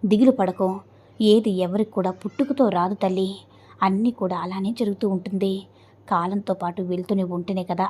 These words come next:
అన్నీ కూడా నేర్చుకోగలం. లేదు బాబా, నా వల్ల కాదు అంటున్నావా? ఒక్కసారి ఆలోచించమ్మా.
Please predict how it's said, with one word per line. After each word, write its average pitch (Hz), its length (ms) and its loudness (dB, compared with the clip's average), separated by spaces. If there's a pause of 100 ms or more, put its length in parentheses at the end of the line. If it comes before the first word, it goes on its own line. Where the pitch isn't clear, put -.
అన్నీ 196 220 -2
కూడా 196 220 0
నేర్చుకోగలం. 180 680 0 (400)
లేదు 208 260 4
బాబా, 190 440 0 (320)
నా 262 140 8
వల్ల 247 260 2
కాదు 233 420 -2
అంటున్నావా? 190 680 0 (460)
ఒక్కసారి 330 520 2
ఆలోచించమ్మా. 196 880 0